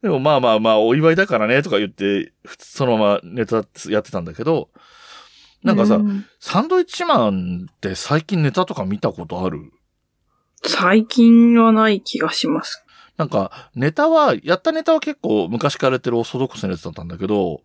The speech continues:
Speaker 1: その、
Speaker 2: うん。
Speaker 1: フリートークっぽい、そのコントっぽいのに、うんと、漫才コントのスタイルの漫才の部分がフリートークっぽい感じなんだけど、
Speaker 2: うんうん。
Speaker 1: ここで伊達さんがめっちゃボケんのよ。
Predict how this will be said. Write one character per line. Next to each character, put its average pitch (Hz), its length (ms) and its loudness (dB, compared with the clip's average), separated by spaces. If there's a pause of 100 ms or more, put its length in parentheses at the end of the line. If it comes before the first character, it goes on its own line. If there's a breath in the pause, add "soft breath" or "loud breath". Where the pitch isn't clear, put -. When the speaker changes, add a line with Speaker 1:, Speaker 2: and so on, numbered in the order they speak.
(120)
Speaker 1:
そ - 140 -8
の、 98 160 0
Speaker 2:
う - 60 4
ん。 196 360 0 (160)
Speaker 1:
フ 240 200 -4
リ 302 140 0
ー - 20 -4
ト 294 160 0
ー 277 40 -6
ク 285 120 -4
っ - 20 -2
ぽ 220 260 -2
い、 101 60 -4
そ - 100 -6
の - 100 -6
コ - 180 -2
ン 233 80 -10
ト 262 140 -4
っ 269 120 -8
ぽ 269 140 0
い - 20 0
の 117 120 0
に、 - 100 -8 (180)
う 113 220 -2
ん 104 40 -4
と、 113 80 -4
漫 185 220 0
才 247 140 0
コ 240 120 -2
ン 214 60 0
ト 107 120 -2
の 90 100 -10
ス - 80 -18
タ 104 140 0
イ 98 60 -2
ル 110 100 -6
の 165 180 0
漫 196 260 0
才 254 180 0
の 107 100 0
部 92 120 -2
分 92 140 -6
が 90 80 -6
フ 143 120 -4
リ 151 200 -2
ー - 20 -12
ト 165 160 -2
ー 143 40 -6
ク - 100 -4
っ - 20 -8
ぽ 147 160 -2
い 92 60 -4
感 87 180 -8
じ 85 80 -12
な 87 80 -10
ん 85 60 -10
だ 87 100 -12
け 92 80 -14
ど、 92 340 -2 (380 soft breath)
Speaker 2:
う 277 80 6
ん 233 60 6
う 180 400 -2
ん。 - 160 -12
Speaker 1:
こ - 160 -4
こ 330 180 0
で 320 180 0
伊 - 40 -2
達 151 340 -2
さ 339 140 0
ん 330 80 -2
が 311 80 0
め 233 100 2
っ 202 40 0
ち - 120 -2
ゃ 269 40 2
ボ 196 100 0
ケ 185 120 0
ん 135 60 -4
の 98 100 -10
よ。 - 140 -18